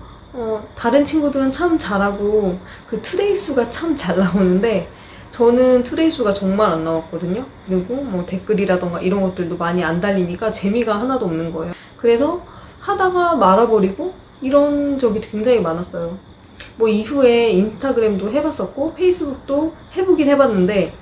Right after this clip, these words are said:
크게 흥미를 못 느끼고, '아, 나는 이런 것들이랑 되게 안 맞는 사람이구나.' 이렇게 생각을 했었거든요. 근데 좋은 기회가 돼서, 어, 시작을 하게 되었는데 해보니까,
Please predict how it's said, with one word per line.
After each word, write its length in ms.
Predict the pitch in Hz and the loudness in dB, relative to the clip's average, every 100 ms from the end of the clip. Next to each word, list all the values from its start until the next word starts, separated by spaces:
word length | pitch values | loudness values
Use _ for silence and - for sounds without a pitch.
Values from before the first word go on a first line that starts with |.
| - - - - - | -20 -20 -20 -20 -20
크게 300 | - 392 359 | -6 0 2
흥미를 420 | 330 359 349 330 196 | 4 4 4 4 4
못 120 | 190 | 4
느끼고, 600 | 196 190 196 233 226 180 | 2 -2 -4 0 0 0
'아, 160 | 185 190 | -2 -2
나는 540 | 170 175 190 190 185 | -2 0 0 0 0
이런 220 | 180 226 240 | 0 2 0
것들이랑 520 | 240 220 196 190 180 | -2 -4 -2 0 -2
되게 200 | 196 185 | -2 -2
안 200 | 156 180 | 0 0
맞는 280 | 254 269 254 | 2 2 0
사람이구나.' 800 | 262 247 196 180 165 175 170 165 | 0 0 0 0 -2 -4 -6 -4
이렇게 280 | 185 180 180 | -6 -6 -8
생각을 320 | 240 214 190 | -6 -4 -4
했었거든요. 520 | 226 254 185 165 165 180 - - | -4 -6 -6 -8 -10 -14 -18 -18
근데 400 | - 185 220 247 - - - - - | -6 -4 -4 -8 -14 -20 -20 -20 -14
좋은 380 | - 214 220 202 | -2 2 4 2
기회가 380 | - 190 196 185 | -2 0 2 0
돼서, 600 | 170 170 170 175 175 170 - - - - - - - - - - - - - - - - - - - | -2 -4 -4 -4 -4 -8 -14 -20 -20 -20 -20 -20 -20 -20 -20 -20 -20 -20 -20 -20 -16 -16 -16 -20 -12
어, 160 | 226 190 | -6 -6
시작을 380 | - 285 254 262 | -2 0 2 0
하게 140 | 262 | -2
되었는데 640 | 196 180 175 180 233 196 190 - - - - - - - - - | -2 0 0 0 -2 -2 -6 -12 -20 -20 -20 -18 -20 -20 -20 -4
해보니까, 720 | 370 359 320 240 277 247 175 | 0 4 4 2 0 -2 -2